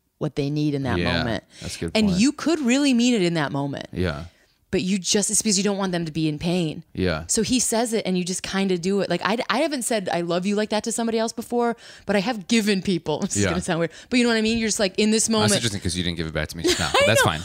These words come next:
Speaker 1: but n-, I'm not
Speaker 2: Whatever.
Speaker 1: even saying that, that exact word. I know
Speaker 2: Yeah.
Speaker 1: what you mean. But you've been in that, right? Where someone's in pain and maybe it
Speaker 2: I walk away. I don't like it.
Speaker 1: You don't like it?
Speaker 2: I don't know. Get away from me.
Speaker 1: <laughs>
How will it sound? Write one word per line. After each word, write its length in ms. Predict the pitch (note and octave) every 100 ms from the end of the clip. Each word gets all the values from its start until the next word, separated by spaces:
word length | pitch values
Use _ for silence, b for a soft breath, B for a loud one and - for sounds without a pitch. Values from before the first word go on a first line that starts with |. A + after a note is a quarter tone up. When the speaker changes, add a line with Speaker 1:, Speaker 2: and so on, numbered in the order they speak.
| -
Speaker 1:
but 120 | F#4
n-, 80 | F4
I'm 60 | G#3+
not 40 |
Speaker 2:
Whatever. 120 | G4 G4
Speaker 1:
even 180 | F#4+
saying 220 | F4+ D#4+ B3
that, 220 | A#3+ G#3
that 120 | A3
exact 300 | G#3 G#3 G#3
word. 220 | A3 F#3+ G3
I 20 |
know 20 | G#3+
Speaker 2:
Yeah. 60 |
Speaker 1:
what 60 | A#3
you 60 | A3
mean. 100 | G3
But 120 | -
you've 300 | B3+ F#4 A#4
been 100 | F4
in 100 | B3
that, 120 | G#3
right? 240 | F#3+ A3+ C#4+
Where 100 | B3
someone's 300 | C4+ C4 B3
in 80 | A3
pain 440 | A3+ G#3+ G#3+ G#3+ B B B
and 180 | - G#3+
maybe 460 | G3+ A3 A3 G#3+ - - -
it 140 | -
Speaker 2:
I 80 | A#2+
walk 200 | A2 G2
away. 180 | D#2+ D#2 -
I 60 |
don't 100 | F#2
like 140 | E2 E2
it. 100 | - -
Speaker 1:
You 100 | G3
don't 120 | E3
like 180 | C#3+ D3+
it? 140 | D3
Speaker 2:
I 160 | A2+ G2+
don't 120 | F2
know. 40 | -
Get 120 | A2
away 100 | F#2
from 140 | D#2
me. 80 |
Speaker 1:
<laughs> 60 | D2